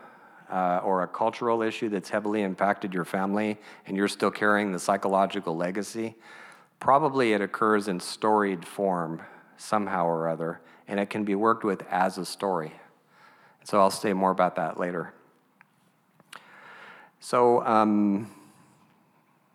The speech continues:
I mentioned earlier that, uh, a, a very simple way of understanding myth is, uh, in contrast to the usual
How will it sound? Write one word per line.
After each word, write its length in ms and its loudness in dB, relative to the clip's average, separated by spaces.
I 100 0
mentioned 360 2
earlier 320 6
that, 200 2
uh, 640 2
a, 40 -2
a 20 -2
very 260 4
simple 300 0
way 140 4
of 80 2
understanding 640 0
myth 280 0
is, 320 -4
uh, 360 0
in 200 0
contrast 760 2
to 60 -8
the 120 -2
usual 440 0